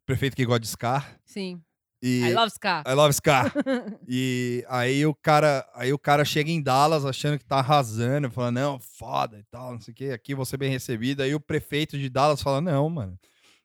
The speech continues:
Speaker 1: eu não vou receber esse cara, <laughs> não, vai se fuder." Aí a Câmara de Comércio, sei lá, do, de
Speaker 2: É, então,
Speaker 1: Dallas
Speaker 2: te-, tinha um, teve um povo que,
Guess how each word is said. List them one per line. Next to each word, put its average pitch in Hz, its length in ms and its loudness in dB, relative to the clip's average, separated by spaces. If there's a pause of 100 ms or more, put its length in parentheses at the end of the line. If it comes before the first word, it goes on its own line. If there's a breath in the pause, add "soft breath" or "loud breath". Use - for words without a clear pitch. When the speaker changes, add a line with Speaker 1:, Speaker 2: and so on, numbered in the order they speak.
(100)
Speaker 1:
eu 104 100 -4
não 147 80 -2
vou 160 120 4
receber 185 340 2
esse - 140 -4
cara, 190 280 4
<laughs> - 0 -
não, 214 260 8 (200)
vai 208 140 8
se - 120 4
fuder." 214 640 4 (380 loud breath)
Aí 175 200 10
a 240 80 10
Câmara 254 480 8
de 226 80 2
Comércio, 196 520 6
sei 226 80 6
lá, 190 160 8
do, 190 120 -8
de 180 140 0
Speaker 2:
É, 185 40 2
então, 147 180 6
Speaker 1:
Dallas 240 280 8
Speaker 2:
te-, 277 120 0
tinha 320 240 -4
um, 359 120 -6
teve 302 240 -2
um 381 80 -8
povo 311 220 -4
que, 339 180 -12